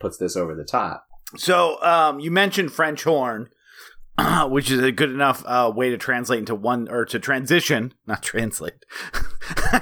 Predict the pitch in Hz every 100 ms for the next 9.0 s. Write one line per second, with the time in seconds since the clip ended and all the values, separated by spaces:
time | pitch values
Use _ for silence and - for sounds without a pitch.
0 | - 277 247 254 180 185 165 143 151 -
1 | - 170 143 - - - 117 143 156 139
2 | - 165 156 120 139 143 131 113 120 104
3 | 131 117 113 - 117 107 120 113 117 196
4 | 240 143 110 104 117 104 98 110 117 113
5 | 107 107 107 113 160 196 - - - -
6 | 147 160 139 147 165 151 147 175 160 175
7 | 170 151 143 156 151 147 135 120 254 269
8 | 170 135 120 117 117 - 117 120 120 135